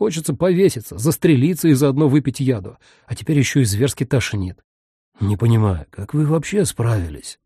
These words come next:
вздохнул Эду. «Я бы сдох». И одновременно подумал голосом Сайруса. «Когда такое творится, надо не ахать и охать, а срочно бежать за помощью к старшим жрецам».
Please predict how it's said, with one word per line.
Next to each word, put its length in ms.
вздохнул 560
Эду. 320
«Я 400
бы 220
сдох». 540
И 80
одновременно 720
подумал 500
голосом 420
Сайруса. 600
«Когда 600
такое 440
творится, 760
надо 320
не 240
ахать 480
и 180
охать, 460
а 160
срочно 560
бежать 360
за 120
помощью 560
к 60
старшим 420
жрецам». 600